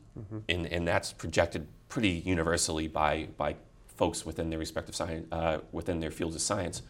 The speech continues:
Speaker 2: Reading Municipal might need to realize, "Well, we need to invest in, in bigger coolers for our infrastructure. We're gonna have a brownout
Speaker 1: Mm-hmm.
Speaker 2: or a blackout, which could be deadly." So, um,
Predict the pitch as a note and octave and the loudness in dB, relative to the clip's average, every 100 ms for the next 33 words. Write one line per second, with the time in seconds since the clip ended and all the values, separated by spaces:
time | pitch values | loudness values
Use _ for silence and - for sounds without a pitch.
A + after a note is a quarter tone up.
0 | - - - - - - - - F2+ F#2 | -18 -20 -20 -20 -20 -20 -20 -10 -2 2
1 | F#2 F2+ F2+ E2 E2+ E2+ E2 E2 E2 F2 | 4 4 2 0 0 0 -2 -2 0 2
2 | E2 D2+ D2 D2 C#2+ F#2 A2 F#2+ E2 D#2 | 4 4 0 -2 -4 -2 -2 -2 -2 0
3 | D#2 - D#2+ D#2 - D#2+ D2+ F2 E2 D#2 | -2 -2 -4 -6 -4 -4 0 2 2 0
4 | - F2+ D2+ - D#2+ E2 E2 - D#2+ - | 2 2 2 4 4 4 0 2 2 2
5 | E2 F2+ F2 D2+ D2+ D#2+ D2 - - - | 0 0 -2 -4 -2 -4 -4 -8 -12 -16
6 | - A2 G#2 G#2+ D#2 D#2 E2+ - - D#2 | -18 -12 -4 -2 0 2 0 0 -4 -6
7 | - D#2+ D#2+ D#2+ - - - - - - | -6 -6 -4 -4 -4 -12 -18 -20 -20 -20
8 | - - - - - G2 F#2+ F2+ F2 E2+ | -20 -20 -10 2 10 12 12 8 8 6